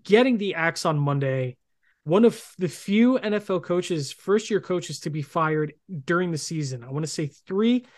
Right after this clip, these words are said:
have been fired during the season, and it was Hackett, Urban Meyer, and some jamoke from nineteen forty-seven who nobody knows who he is, so it doesn't even count. So, uh, that's not counting the resignations, like Bobby Petrino, who, who retired, who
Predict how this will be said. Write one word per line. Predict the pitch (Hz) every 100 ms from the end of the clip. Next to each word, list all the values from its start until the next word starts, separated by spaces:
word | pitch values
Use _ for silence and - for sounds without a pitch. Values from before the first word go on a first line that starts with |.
| - -
have | - 185 151
been | 170
fired | 135 170 170 160
during | 143 156 156
the | 143
season, | - 147 123 117
and | 143 151 143
it | 135
was | 135 131 _ _ _
Hackett, | 160 190 233 208 - _ _ _ -
Urban | 185 185
Meyer, | 165 156 156 160 156
and | - 151
some | - 170
jamoke | 143 151 143 135
from | - 147
nineteen | 139 139 156 131
forty-seven | 156 139 127 156 131 123
who | 127
nobody | 131 127 123 117 -
knows | 143 123 117
who | 175
he | 87
is, | 85 -
so | 170
it | 151
doesn't | 170 151
even | 143 127
count. | 135 120 143
So, | - - 143 131 131 - - - _
uh, | 170 156 -
that's | 165 185 190 185
not | 165
counting | 175 165 160
the | 147
resignations, | 139 151 139 139 147 139 151 139 131
like | 139 131
Bobby | 156 143 135
Petrino, | 139 - 147 135 131
who, | 131 151
who | 170
retired, | 147 143 156 143 147
who | 156 139 135